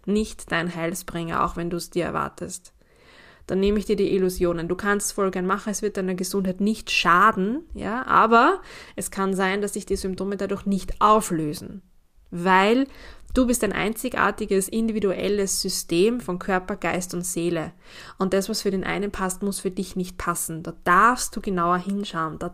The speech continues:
darfst du in die Ursachenforschung gehen und da darfst du Sherlock Holmes spielen. Das ist mitunter mühsam und dauert lang, aber ich helfe dir voll gern <laughs> dabei, weil ich bin voll gern, ähm, in dieser Detektivarbeit drinnen.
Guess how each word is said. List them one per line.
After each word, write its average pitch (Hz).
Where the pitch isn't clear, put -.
darfst 233
du 208
in 208
die 208
Ursachenforschung 180
gehen 214
und 214
da 170
darfst -
du 208
Sherlock 185
Holmes 190
spielen. 156
Das 185
ist 247
mitunter 302
mühsam 285
und 247
dauert 185
lang, 196
aber 175
ich 180
helfe 208
dir 185
voll 190
gern 233
<laughs> 233
dabei, 254
weil 233
ich 233
bin 247
voll 220
gern, 202
ähm, 185
in 208
dieser 208
Detektivarbeit 185
drinnen. 175